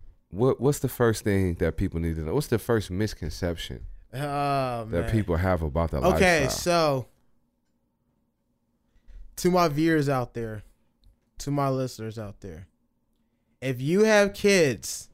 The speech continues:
Speaker 2: around you, I will advise you to close their ears unless you want to hear the truth about sexual content and sexual activity. Because lifestyle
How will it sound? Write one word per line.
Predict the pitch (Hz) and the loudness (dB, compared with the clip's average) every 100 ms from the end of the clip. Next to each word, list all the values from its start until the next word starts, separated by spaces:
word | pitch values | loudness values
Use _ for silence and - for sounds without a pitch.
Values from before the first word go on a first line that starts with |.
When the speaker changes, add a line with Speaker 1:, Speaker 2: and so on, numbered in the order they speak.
| _ - | _ -6
Speaker 2:
around | 131 127 143 156 156 | -2 0 2 2 2
you, | 170 175 175 _ _ _ _ _ _ _ _ _ _ _ | 2 2 -2 _ _ _ _ _ _ _ _ _ _ _
I | 127 151 | 0 4
will | 160 165 160 | 4 4 2
advise | 143 151 143 135 113 | 2 0 2 0 -4
you | 117 107 101 - _ _ _ _ _ | -8 -10 -12 -18 _ _ _ _ _
to | - | -10
close | 135 127 120 113 | -6 -2 -2 -2
their | 117 110 | -6 -6
ears | 107 98 92 - - _ _ _ _ _ _ _ 131 | -8 -10 -16 -20 -20 _ _ _ _ _ _ _ -2
unless | 139 139 127 - | 0 0 -2 -4
you | 127 | -6
want | 123 120 - | -4 -6 -4
to | 120 | -4
hear | 117 | -4
the | 113 113 | -4 -6
truth | 127 110 101 - _ | -6 -8 -10 -18 _
about | 110 107 104 104 _ _ _ _ _ _ _ | -12 -10 -10 -12 _ _ _ _ _ _ _
sexual | - - 110 104 107 | -18 -12 -12 -12 -14
content | - 110 104 - 135 - _ _ _ _ _ _ _ | -14 -14 -14 -10 -10 -10 _ _ _ _ _ _ _
and | 117 - | -14 -12
sexual | 110 101 - 104 | -12 -12 -12 -10
activity. | 104 - 156 123 95 - _ _ _ _ _ _ _ _ - | -10 -8 -8 -8 -14 -18 _ _ _ _ _ _ _ _ -8
Because | 127 151 135 127 123 | -4 0 0 0 -2
lifestyle | 147 208 226 - 143 123 101 98 | 0 2 2 0 -2 -2 -6 -12